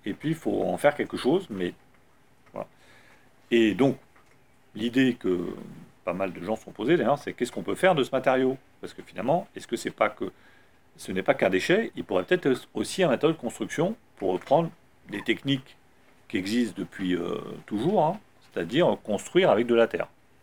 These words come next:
Euh, donc c'est monté ce, ce, avec Cycle Terre, donc cette, cette, cette usine de, de production, de récupérer les, les terres du Grand Paris,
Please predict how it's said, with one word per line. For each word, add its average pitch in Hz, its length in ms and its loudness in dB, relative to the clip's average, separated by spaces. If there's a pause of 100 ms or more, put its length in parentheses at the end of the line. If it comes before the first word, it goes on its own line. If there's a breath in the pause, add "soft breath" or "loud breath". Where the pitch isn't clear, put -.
(1500 loud breath)
Euh, - 400 -6
donc 139 300 4
c'est 151 140 4
monté 147 320 4
ce, 101 380 2
ce, - 260 -4
avec 110 180 4
Cycle 120 280 0
Terre, 117 220 4
donc 92 160 -4
cette, - 240 -8
cette, - 280 -14 (180)
cette - 320 -16
usine 113 240 -6
de, 95 140 -2 (480 soft breath)
de 104 60 -4
production, 127 560 -2 (120)
de 95 140 0 (100)
récupérer 143 460 4
les, 107 140 2
les 107 120 -4
terres 107 160 2
du 104 80 -2
Grand 92 140 -4
Paris, 107 300 0